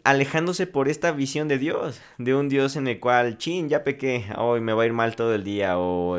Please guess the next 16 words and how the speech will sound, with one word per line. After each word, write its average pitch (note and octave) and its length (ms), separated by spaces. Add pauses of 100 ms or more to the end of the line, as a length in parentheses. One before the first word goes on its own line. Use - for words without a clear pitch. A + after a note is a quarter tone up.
(160)
"Ahora A2 380
me G2 200
van G2+ 160
a B2+ 40
asaltar G#2 460
por F#2+ 120
culpa G#2 280
de F#2 160
eso", F#2 240
o F2+ 100
"Me F#2+ 100
va G2 120
a A2+ 40
mandar B2+ 320
al A#2 140
infierno", G2 680